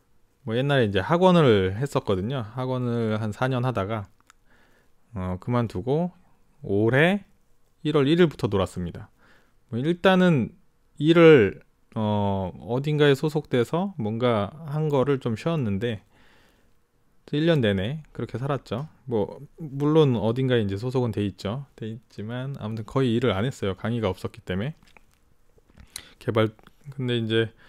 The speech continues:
어, 이번에 뭘 했나 보니까, 정리를 해보니까 되게 많은 일을 했더라고요. 확실히 어딘가에 소속을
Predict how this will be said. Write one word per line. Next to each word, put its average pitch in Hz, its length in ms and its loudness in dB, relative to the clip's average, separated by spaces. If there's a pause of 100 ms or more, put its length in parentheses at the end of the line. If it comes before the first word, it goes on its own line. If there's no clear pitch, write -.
(1160)
어, 113 540 4
이번에 180 340 8
뭘 185 580 12
했나 190 320 6
보니까, 147 560 4
정리를 139 340 2
해보니까 151 580 2
되게 113 200 -2
많은 110 460 -2
일을 110 180 -2
했더라고요. 101 640 -2
확실히 147 640 -2
어딘가에 123 520 0
소속을 139 880 0